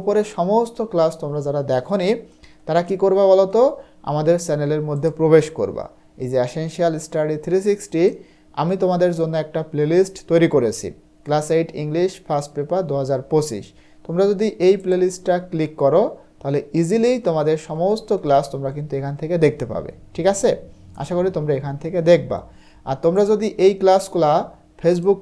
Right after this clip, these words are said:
পেজের মাধ্যমে দেখতে চাও তাহলে Facebook-এ আমাদের একটা পেজ রয়েছে এসেনশিয়াল স্টাডি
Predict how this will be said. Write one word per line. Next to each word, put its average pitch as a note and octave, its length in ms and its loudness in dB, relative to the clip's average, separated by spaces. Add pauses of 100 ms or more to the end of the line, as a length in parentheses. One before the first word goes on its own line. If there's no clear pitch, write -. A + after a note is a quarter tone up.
পেজের E3+ 340 4
মাধ্যমে D#3+ 340 0 (100)
দেখতে C#3 320 -4
চাও E3 180 2 (140)
তাহলে C#3 260 -2 (480)
Facebook-এ F3 460 2
আমাদের D#3 280 0
একটা D#3 180 -10 (140)
পেজ E3 160 8 (140)
রয়েছে A2 320 -2 (500)
এসেনশিয়াল E3 420 -2 (140)
স্টাডি C#3+ 300 -2